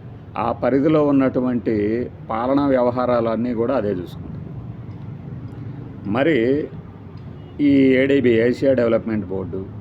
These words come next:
లేదంటే బ్యాంకు, ఏషియా డెవలప్‌మెంట్ బ్యాంకు, ఇంటర్నేషనల్ మానిటరీ ఫండ్, ఐఎంఎఫ్ నుంచి వచ్చినటువంటి నిధులు కానీ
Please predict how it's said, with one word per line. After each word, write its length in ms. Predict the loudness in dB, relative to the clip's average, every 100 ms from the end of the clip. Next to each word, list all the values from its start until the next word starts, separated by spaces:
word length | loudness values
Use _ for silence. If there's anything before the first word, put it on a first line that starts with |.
| -14 -16 -16 -12
లేదంటే 320 | -6 -4 -4 -4
బ్యాంకు, 480 | -2 -2 -4 -8 -12 -14 -10
ఏషియా 300 | -8 -6 -4
డెవలప్‌మెంట్ 520 | -2 -2 -4 -4 -6 -4
బ్యాంకు, 460 | -6 -8 -8 -10 -12 -14 -16 -14 -14 -12 -10 -6
ఇంటర్నేషనల్ 560 | -2 0 2 2 2
మానిటరీ 420 | 2 0 -2 -2 -4 -4
ఫండ్, 300 | -6 -6 -8 -10 -6
ఐఎంఎఫ్ 460 | -2 -2 -2 -6 -8
నుంచి 380 | -8 -8 -8 -10 -10 -12 -14 -16 -12 -6
వచ్చినటువంటి 640 | -4 0 0 0 0 0
నిధులు 320 | -2 0 2 4
కానీ 340 | 4 4 0